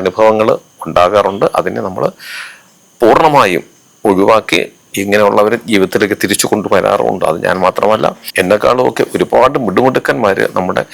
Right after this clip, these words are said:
ചുറ്റിനുമുണ്ട് എന്നുള്ളതാണ്. അതുപോലെ തന്നെ ഡോക്ടർമാരും ഇത് കണക്ക് വരുന്ന ചില മാനസിക പ്രശ്നങ്ങളുണ്ട്, അതുമൊക്കെ പരിഹരിച്ചു കൊടുക്കുന്ന നല്ല ഡോക്ടർമാരാണ്. നമുക്ക് ഒരു, ചിലപ്പം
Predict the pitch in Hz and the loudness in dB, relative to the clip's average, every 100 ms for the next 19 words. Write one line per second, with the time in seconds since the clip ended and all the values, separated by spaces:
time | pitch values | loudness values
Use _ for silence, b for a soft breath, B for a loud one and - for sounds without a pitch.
0 | B B B - 110 113 117 107 107 120 | B B B -6 -2 0 2 2 2 0
1 | - 90 87 73 - - - 127 156 156 | 0 -2 0 0 -4 -8 -4 0 0 0
2 | 160 202 110 82 - - - - - - | -2 0 0 0 -6 -10 -12 -10 -10 -12
3 | B B B 120 120 117 127 110 113 117 | B B B 0 0 0 0 2 2 0
4 | 117 107 107 113 127 131 - - 110 101 | 2 2 2 -4 0 0 0 -2 -2 -2
5 | 82 82 - - 123 147 185 - 101 107 | -2 -4 -6 -2 0 0 0 0 0 0
6 | 110 - - 117 131 - - 90 110 - | -2 -2 -2 0 -4 -6 -6 -2 0 2
7 | 123 143 - 113 95 85 78 82 - B | 2 0 0 -2 2 2 0 -4 -12 B
8 | B B _ 120 113 123 113 113 120 147 | B B _ 2 4 4 2 2 2 0